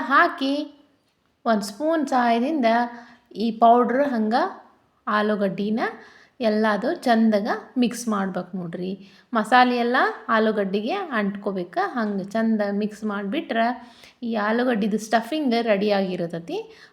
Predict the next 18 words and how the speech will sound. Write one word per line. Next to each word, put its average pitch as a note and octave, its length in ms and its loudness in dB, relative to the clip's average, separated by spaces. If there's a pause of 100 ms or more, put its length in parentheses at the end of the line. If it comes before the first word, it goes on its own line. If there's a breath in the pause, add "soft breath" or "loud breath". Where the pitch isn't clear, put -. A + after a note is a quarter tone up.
ಆ, - 100 0 (260)
ಆ E4 100 8
ನಂತರ E4+ 400 0 (300)
ಈ B3 80 -2
ಹಿಟ್ಟು D4 360 2 (120)
ನೆಂದಿರ್ತೈತಲ್ಲ, B3 680 2 (240)
ಆ G#3 80 2 (100)
ಹಿಟ್ಟನ್ನ A#3+ 380 -2 (1400 loud breath)
ಒಂದು A3+ 360 4
ನಾರ್ಮಲ್ C4 520 6
ಸೈಜ್, A3+ 380 2
ಅಂದ್ರೆ A3 320 2 (560 loud breath)
ಒಂದು A#3 180 2 (420)
ಬಾಲ್ B3+ 340 10
ಸೈಜಲ್ಲಿ B3 640 4 (1600 soft breath)
ಈ B3 120 4 (580)
ಹಿಟ್ಟನ್ನ D#4 360 2 (340)
ಹಿಂಗೆ B3 320 2